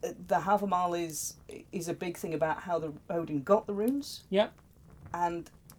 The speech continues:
Speaker 1: asking people, do they know all the functions of these runes?
Speaker 2: Okay.
Speaker 1: And looking at coded cipher runes, do you know your As from your Feo?
Speaker 2: <laughs> No, no.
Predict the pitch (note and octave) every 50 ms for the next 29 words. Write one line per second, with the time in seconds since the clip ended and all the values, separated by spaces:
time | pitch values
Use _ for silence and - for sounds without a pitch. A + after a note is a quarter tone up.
0 | - - - - - G3 G#3+ G#3+ - - - A3+ G3 - - F3+ E3+ - - D3
1 | D3 D3 F3+ F3+ G3 G#3+ A3 A3 G#3 G#3+ A3 G#3+ G#3+ G#3 F#3+ - - G3 G#3 G3+
2 | F#3 F3+ - - G#3+ G#3 - - - E3 D3+ C#3+ C#3+ C3 - - C#3+ D3 - C#3+
3 | C#3+ C#3+ - - C3 - - - - - G3+ G3 - D3+ D3 D3 - E3 F3 G3
4 | G3+ - G#3 F#3+ F#3 - - - - G#3+ A3 A3 G#3+ G3+ - - - A#3+ A#3 A#3+
5 | A#3+ A#3+ A#3+ A3 G3 G#3 G3 F#3 F3+ D#3+ D3 - G3 G3+ G#3+ A#3 A3+ G#3+ G#3 G#3
6 | G#3+ G#3+ G#3 G#3 F#3+ G3 F#3 E3 - F3+ F#3+ G3 F#3 - - - F3+ D#3+ D#3+ D#3+
7 | D#3+ D#3+ - - F#3 E3+ D3 B2 - - - - - - - - - - - A#3
8 | G3+ A3 G#3+ G#3 G#3 F#3 G3 - - - - - - F3 G3+ G3+ G#3